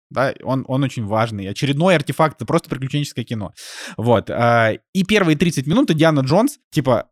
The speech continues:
предстает в образе сорокалетнего Харрисона Форда, или Харрисон Форд в-,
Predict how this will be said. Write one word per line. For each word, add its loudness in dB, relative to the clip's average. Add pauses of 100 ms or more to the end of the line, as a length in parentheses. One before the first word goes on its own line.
(120)
предстает 2
в 2
образе 4
сорокалетнего 2
Харрисона 0
Форда, 2
или 2
Харрисон 0
Форд 0 (240)
в-, -10